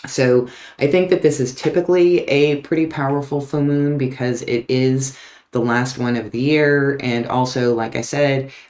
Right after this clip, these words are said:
uh, if you're in the Northern Hemisphere, it is also the last one of the fall, or I'm sorry, last one of the winter. So it's at a time where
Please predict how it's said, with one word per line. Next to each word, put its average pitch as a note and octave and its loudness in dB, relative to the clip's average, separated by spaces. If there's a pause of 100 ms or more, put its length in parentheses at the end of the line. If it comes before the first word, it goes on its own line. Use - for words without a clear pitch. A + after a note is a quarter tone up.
uh, A#2 0
if A#2 -2
you're A2+ 0
in A#2 -4
the A2+ -2
Northern A#2+ -2
Hemisphere, C3 0
it A#2 -2
is A2+ 0
also A2+ 0
the A2 0
last A2 -6
one A2+ -2 (120)
of A2 -6
the A2+ -6
fall, - -4 (280)
or C3+ 2
I'm A#2+ 2
sorry, A2 -2
last A#2+ -4
one A#2 -4
of A2+ -6
the A2 -2
winter. - -4 (280)
So A#2 2
it's B2 0
at B2 -2 (220)
a B2 -2
time A#2+ -2
where G#2+ -2